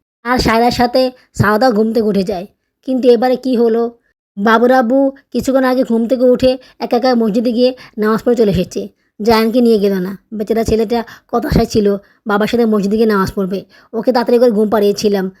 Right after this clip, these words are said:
যে, "তুমি তাড়াতাড়ি করে ঘুমাও, কালকে ঈদ, ঈদের দিন সকালবেলা বাবার সাথে মসজিদে যাবে।" সে অনেক খুশি হয়েছিল। আমি সকালবেলা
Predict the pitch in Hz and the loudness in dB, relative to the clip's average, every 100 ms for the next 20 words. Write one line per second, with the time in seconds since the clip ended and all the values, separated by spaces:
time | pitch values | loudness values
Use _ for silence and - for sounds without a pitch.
0 | _ _ 220 220 226 226 214 220 233 202 | _ _ -4 0 0 0 0 0 0 0
1 | 226 233 214 - _ - 247 254 269 262 | 0 -2 -4 -14 _ -2 0 2 0 0
2 | 277 226 - _ _ 240 240 262 - 240 | 0 -2 -8 _ _ -4 0 0 0 0
3 | 247 247 247 240 - 226 220 - 254 240 | 2 2 0 -4 -12 -6 -4 -2 -2 0
4 | 214 202 214 208 196 190 220 - - 220 | 0 0 -2 -2 -4 -10 -12 -8 -2 0
5 | 247 247 226 240 214 202 202 185 196 _ | 0 -2 0 2 2 0 -6 -10 -14 _
6 | _ _ - 214 262 294 254 262 262 269 | _ _ -8 -2 0 2 4 4 4 2
7 | 262 | 0